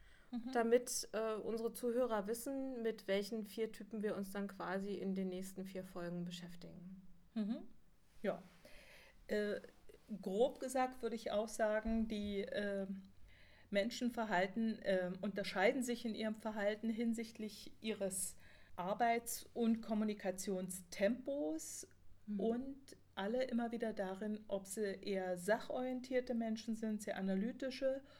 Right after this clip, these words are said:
Speaker 1: oder unsere Herzmenschen, die beziehungsorientierten.
Speaker 2: Mhm.
Speaker 1: Und da geht es dann halt los, dass Leute mit einer sehr hohen Energie, sehr schnelle, dynamische Menschen,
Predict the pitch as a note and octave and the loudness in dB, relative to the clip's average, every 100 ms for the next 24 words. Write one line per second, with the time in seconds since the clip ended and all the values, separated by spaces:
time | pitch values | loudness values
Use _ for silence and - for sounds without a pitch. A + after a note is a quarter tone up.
0 | - - - - - - G#3 G#3+ G#3 G3+ | -20 -16 -16 -18 -12 0 0 0 -2 -2
1 | G3+ G3+ - G#3+ G3 G3+ F#3+ F#3+ F#3+ - | -4 -6 -6 -2 0 0 0 0 -2 0
2 | F#3+ F#3+ - G#3 G3 G3 A#3 A3 G3+ - | 2 2 -2 -4 -4 -2 0 0 0 -4
3 | E3+ F3 F3 F3 E3 E3 - G3+ F#3 A#3+ | -2 -2 -2 -4 -6 -10 -4 -2 0 -2
4 | - - - - - - - - G3+ G3+ | -4 -12 -14 -18 -20 -18 -18 -4 -2 -2
5 | G3 - - F#3 G3 A3 A3+ G3+ A3 A#3 | -4 -8 -6 -4 -4 -4 -2 -2 0 0
6 | - G#3+ G#3 G3 G#3 B3 C#4+ - - G#3 | 0 -2 0 -2 -2 -2 -2 -2 -2 -2
7 | - - A3+ G#3 G3+ A3 G#3 G#3 G#3 G3 | -4 -4 0 2 2 0 -2 -2 -2 2
8 | F#3+ F#3 A#3 A#3+ C#4 C#4+ C#4+ - - A3+ | 0 2 0 2 0 -2 -10 -14 -4 0
9 | A3+ A3 G3+ G#3+ A3 G#3+ G#3+ G#3 - - | 2 2 0 -2 -2 0 2 0 -2 -2
10 | G3 G3+ A#3+ A#3 A3 G#3 G3 G#3+ A3+ A#3+ | 2 4 4 2 2 2 2 2 0 0
11 | G#3+ G3+ G#3 - G#3 | 4 4 2 -2 -6